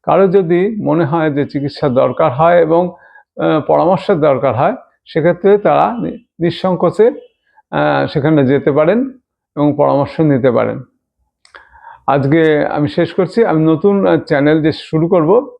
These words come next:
শুক্র, আহ, সোমবার করে, প্রতি সোমবার করে চালু করব, সেটা, আহ, নতুন বছরেই চালু করব।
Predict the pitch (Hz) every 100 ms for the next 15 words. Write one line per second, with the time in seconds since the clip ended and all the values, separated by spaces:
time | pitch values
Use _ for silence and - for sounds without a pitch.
0 | _ _ 160 - 165 151 151 143 - 151
1 | 147 143 156 156 147 - _ _ _ 135
2 | 147 - 147 156 147 135 117 - 117 117
3 | 127 127 240 - _ _ _ - 143 147
4 | 135 135 - _ _ _ _ _ _ _
5 | _ _ _ - _ 127 127 117 - _
6 | - 160 165 220 160 147 - 185 160 135
7 | 120 117 107 101